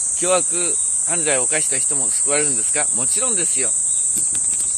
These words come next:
えー、凶悪犯罪した人も救われます。誰でも救われます。神様はエコひいきしません。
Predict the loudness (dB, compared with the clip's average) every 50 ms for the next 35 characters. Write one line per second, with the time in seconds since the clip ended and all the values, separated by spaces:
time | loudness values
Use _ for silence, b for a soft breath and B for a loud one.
0 | -2 -2 -2 -2 -2 -2 -2 -2 -2 -2 -2 -2 -2 -2 -2 -2 -2 -2 -2 -2
1 | 0 0 0 0 0 0 -2 0 0 0 0 0 0 0 0 0 0 0 0 0
2 | 0 0 0 0 0 0 0 0 -2 -2 -2 -2 -2 -2 -2 -2 0 0 0 0
3 | 0 0 0 0 0 0 0 0 0 2 0 0 0 0 0 2 2 2 2 2
4 | 2 2 2 2 2 2 2 2 0 0 0 0 0 0 0 0 0 0 0 0
5 | 0 0 0 0 -2 0 0 0 0 0 0 0 0 0 0 -2 -2 -2 0 2
6 | 4 4 4 4 2 2 2 0 0 0 0 0 0 0 0 0 0 0 0 2
7 | 2 2 2 2 2 0 0 0 0 0 0 0 0 0 0 2 2 2 2 2
8 | 2 2 0 0 2 2 2 2 2 2 2 2 2 2 2 2 4 4 4 2
9 | 2 2